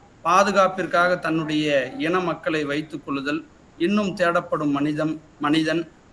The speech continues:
போன்ற கருத்தாக்கங்களின் அடிப்படையில் சர்வாதிகாரத்தை எதிர்த்து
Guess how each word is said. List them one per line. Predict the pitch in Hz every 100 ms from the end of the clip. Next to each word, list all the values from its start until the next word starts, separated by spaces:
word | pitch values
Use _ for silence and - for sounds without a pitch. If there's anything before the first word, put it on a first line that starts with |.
| -
போன்ற | 185 175
கருத்தாக்கங்களின் | 170 175 190 202 190 180 170 165
அடிப்படையில் | 151 156 165 151 160 143 113 - - -
சர்வாதிகாரத்தை | 160 185 202 185 170 160 156 165
எதிர்த்து | 147 151 175 156 - 175 -